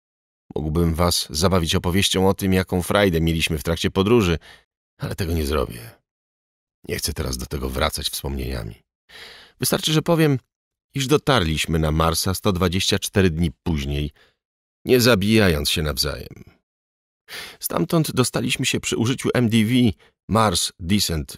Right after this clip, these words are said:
Vehicle, na powierzchnię. M D V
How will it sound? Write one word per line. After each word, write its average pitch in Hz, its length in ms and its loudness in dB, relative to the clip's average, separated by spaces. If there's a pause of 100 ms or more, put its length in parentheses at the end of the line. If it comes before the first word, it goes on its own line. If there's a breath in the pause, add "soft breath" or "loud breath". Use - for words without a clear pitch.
Vehicle, 78 580 -2 (460 soft breath)
na 98 120 0
powierzchnię. 90 720 0 (720 loud breath)
M 175 140 4
D 151 80 4
V 139 100 2